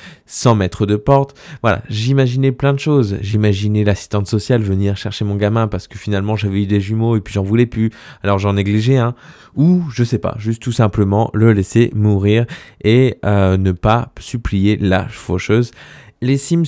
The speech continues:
je pense que ça a marqué toute une génération et j'ai vu récemment, justement sur les Sims, qu'il y avait en fait, ils étaient pas sûrs de le lancer, ils pensaient pas que ça allait marcher, le mec s'était endetté pour sortir le jeu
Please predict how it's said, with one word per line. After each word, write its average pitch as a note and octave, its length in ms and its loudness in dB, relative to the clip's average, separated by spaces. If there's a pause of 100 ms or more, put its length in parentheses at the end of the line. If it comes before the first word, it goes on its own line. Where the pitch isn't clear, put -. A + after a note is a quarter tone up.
je G#2+ 120 0
pense C3 260 0
que - 80 -2
ça A2+ 120 0
a G#2+ 40 0
marqué G#2 300 -2
toute - 180 -14
une A#2 120 -2
génération G#2+ 580 0 (420)
et C3 240 4
j'ai G#2+ 140 2
vu B2+ 220 0
récemment, A#2 640 2 (140)
justement G#2 520 -4
sur F#2+ 140 -4
les F2+ 60 -2
Sims, C#3 260 -4 (380)
qu'il B2+ 260 0
y A2 80 2
avait G#2 220 2
en G#2+ 100 2
fait, B2 380 0
ils G2+ 120 -6
étaient G#2+ 180 0
pas B2 140 4
sûrs A2 320 0
de G#2 80 2
le F#2 80 4
lancer, F#2 300 -2
ils G2 160 2
pensaient - 240 -8
pas F2+ 160 -4
que - 80 -16
ça - 140 -4
allait F2 140 -2
marcher, F2+ 400 -2
le A2 100 2
mec G2 180 -2
s'était - 140 -6
endetté G2 500 0
pour - 160 -8
sortir F2 320 -6
le E2+ 80 -4
jeu A2+ 240 0